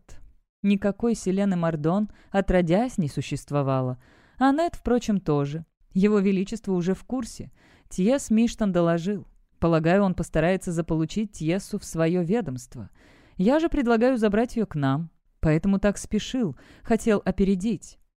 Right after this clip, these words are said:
Ну и заодно подготовить вас. Могут пойти нехорошие слухи. Верховный инквизитор проглядел и всякое такое». Он замолчал и выжидающе уставился на патрона.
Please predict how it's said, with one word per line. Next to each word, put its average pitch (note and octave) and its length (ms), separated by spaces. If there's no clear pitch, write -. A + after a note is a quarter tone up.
Ну E3+ 180
и G#3 60
заодно F3+ 400
подготовить D#3 600
вас. C3+ 380
Могут D4 360
пойти B3+ 320
нехорошие A3 640
слухи. - 580
Верховный F3+ 540
инквизитор E3+ 560
проглядел D3 760
и C3+ 60
всякое C#3 380
такое». D#3 500
Он E3 160
замолчал D3+ 580
и G3 160
выжидающе F#3+ 640
уставился F3+ 540
на E3 80
патрона. C3 520